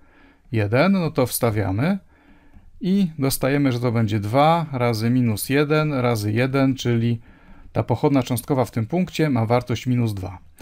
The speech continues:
A teraz zastanówmy się, jaka jest interpretacja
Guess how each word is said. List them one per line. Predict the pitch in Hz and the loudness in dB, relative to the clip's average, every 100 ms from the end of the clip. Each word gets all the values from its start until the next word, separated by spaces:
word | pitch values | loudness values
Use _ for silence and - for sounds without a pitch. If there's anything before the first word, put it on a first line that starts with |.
| - - - - - | -20 -20 -20 -12 -4
A | |
teraz | 131 151 156 143 | 0 0 -2 -4
zastanówmy | 120 135 - 127 208 220 127 117 | -4 -2 -2 0 0 0 0 0
się, | 110 123 170 202 _ - - 147 | -2 0 -2 -2 _ -20 -8 -4
jaka | 151 | -2
jest | 175 170 | 0 0
interpretacja | 160 156 143 156 151 147 139 | 0 0 0 0 0 0 0